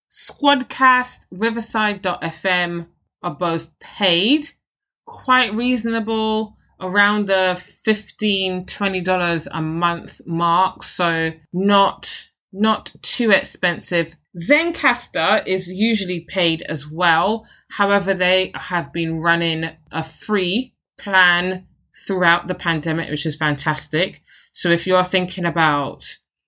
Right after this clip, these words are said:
launching a podcast in the next few weeks, it might be that you just, you know, batch record all your episodes on Zencastr, and that would be one less thing to pay for as you are starting out. What I love about these platforms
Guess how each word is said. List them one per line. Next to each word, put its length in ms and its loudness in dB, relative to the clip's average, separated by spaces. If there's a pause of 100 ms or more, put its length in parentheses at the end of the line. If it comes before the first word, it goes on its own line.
(120)
launching 420 2
a 60 0
podcast 640 0
in 120 -2
the 100 0
next 340 -4
few 200 2
weeks, 380 2
it 100 0
might 280 0
be 140 0
that 200 -2
you 140 -6
just, 280 -4
you 60 -2
know, 120 -2
batch 360 0
record 580 2 (460)
all 220 6
your 100 4
episodes 560 0
on 120 -2
Zencastr, 920 -2 (400)
and 480 4 (120)
that 200 0
would 80 -6
be 140 -2
one 320 -2
less 280 -2
thing 520 -2
to 100 -6
pay 300 -2
for 340 -2
as 260 -2
you 140 -4
are 80 -2
starting 580 -4
out. 420 0 (420)
What 240 4
I 80 4
love 200 4
about 280 2
these 180 0
platforms 720 -2